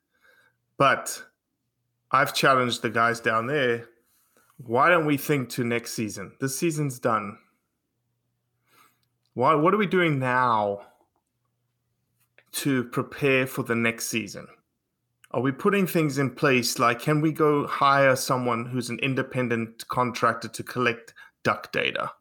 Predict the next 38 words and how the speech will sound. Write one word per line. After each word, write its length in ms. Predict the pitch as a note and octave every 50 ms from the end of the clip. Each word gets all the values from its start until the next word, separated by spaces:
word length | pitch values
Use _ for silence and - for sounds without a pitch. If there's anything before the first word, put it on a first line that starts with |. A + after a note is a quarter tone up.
| _ _ _ _ _ _ - - - - _ -
Is 120 | C3 B2
there 280 | D3 D#3 D3+ D3+ C3+ - - - - _ -
people 340 | - G3+ G#3 G3 G3+ F#3+ D#3
that 200 | D3 C#3+ C#3+ D#3
we 100 | D3+ C#3+
can 160 | - C#3 B2
speak 460 | - - - - D3 D3 C3 - -
with 400 | A2+ A2+ - - - - - - _ _ _ _ _ _ _ _ _ _ _ _ _ _ _ _
now 560 | - A#2+ A#2+ A#2+ A#2+ A#2 A2+ A2+ A2 - - - -
that 140 | B2 A#2+ B2
are 100 | B2+ C3+
not 240 | C3+ C#3 C#3+ D#3 D3+
hunters, 680 | - C3+ B2+ A#2+ A2+ - G#2 G#2 - - - - - _ _ _ _ _ _ _ _ _ _ _ _ _ _ _ _ _ _ _ -
that 300 | B2+ A#2 A#2 - - _ _ _ _ _ -
have 360 | - - - D#3+ D#3+ D#3+ D#3
an 140 | D3+ - -
economic 560 | D3 D#3 D#3 - D3+ D3 C#3 C#3+ C#3+ C#3 C#3+ -
investment 600 | - C3 A2+ B2+ B2+ B2 - - - A#2 A#2 A2+ -
in 160 | - B2 A#2
duck 200 | C3 A#2+ A#2 -
hunting?" 460 | - A2 G#2+ G#2 - - - - - _ _ _ _ _ _ _ _ -
The 80 | B2+ B2
cafe 500 | - - D3 C#3 - - D3 B2+ A#2+ A2+
down 300 | G2+ A#2 A#2 A#2 A#2 A2+
the 80 | A#2
street, 340 | A#2 - - - B2 A2+ -
the 80 | - -
cafe 400 | - - C3 B2 - B2 A#2 A2+
owner 220 | A#2+ A#2+ A2+ A2
that 180 | A2 A2 A2 -
sells 260 | - B2 A#2 A2+ A2+
pies 440 | - - - B2 A#2+ A#2 A#2 A2+ -
to 140 | - - B2+
the 60 | A#2
duck 260 | A#2+ - A#2 - -
hunters 320 | - A#2 A2 G#2 G#2+ G#2 A#2
every 200 | A#2 A2+ A2+ A2+
morning. 380 | A2 A2 - - B1+ - -